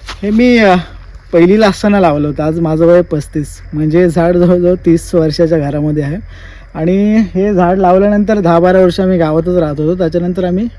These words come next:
गावाच्या बाहेर गेलो. आणि हे जे जेवढा परिसर आम्ही हा बागेचा केला आहे ना,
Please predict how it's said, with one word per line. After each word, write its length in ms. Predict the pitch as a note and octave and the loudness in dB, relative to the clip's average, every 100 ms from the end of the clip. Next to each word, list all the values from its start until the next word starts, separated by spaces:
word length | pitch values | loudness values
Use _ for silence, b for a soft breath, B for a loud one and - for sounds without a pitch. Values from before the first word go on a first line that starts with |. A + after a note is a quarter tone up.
| - | -6
गावाच्या 320 | D#3 D#3+ F3 | -2 0 2
बाहेर 200 | D3+ C3+ | 0 -2
गेलो. 200 | C3+ C3 B2 B B B - | -6 -10 -12 B B B -8
आणि 180 | E3 D#3+ | -2 0
हे 280 | D#3 F3 | 2 2
जे 180 | F#3+ G3+ | 2 2
जेवढा 280 | F3+ F3 F#3+ | 4 4 4
परिसर 420 | F3+ E3+ F3 F#3+ | 2 0 2 0
आम्ही 180 | E3+ E3+ | 0 0
हा 120 | D#3+ | -2
बागेचा 400 | D#3 D3 D#3+ D#3+ | -4 -4 -2 -2
केला 240 | D#3 D#3 D3+ | -2 -2 -2
आहे 100 | |
ना, 80 | D3 | -4